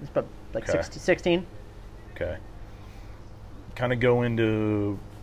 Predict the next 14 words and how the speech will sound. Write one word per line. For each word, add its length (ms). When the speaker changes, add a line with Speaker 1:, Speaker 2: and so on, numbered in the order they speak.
Speaker 2:
what 280
you 100
were 120
doing 220
in 100
high 220
school, 400
what 160
your 80
mindset 580
was 400
of 200
post-high 480
school 280